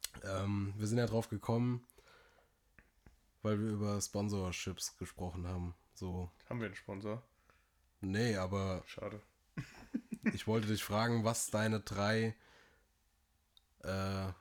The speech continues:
Speaker 1: Wunschsponsoren wären hier für den Podcast.
Speaker 2: Ja,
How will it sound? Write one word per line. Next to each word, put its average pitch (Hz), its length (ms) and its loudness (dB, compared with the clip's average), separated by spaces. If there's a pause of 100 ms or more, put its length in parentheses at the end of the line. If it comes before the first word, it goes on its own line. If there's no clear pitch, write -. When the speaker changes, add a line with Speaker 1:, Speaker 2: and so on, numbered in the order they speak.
Speaker 1:
Wunschsponsoren 95 1400 -2
wären 90 400 0 (100)
hier 101 140 -2
für - 100 -6
den 90 120 -2
Podcast. - 600 -4 (840)
Speaker 2:
Ja, 110 100 -12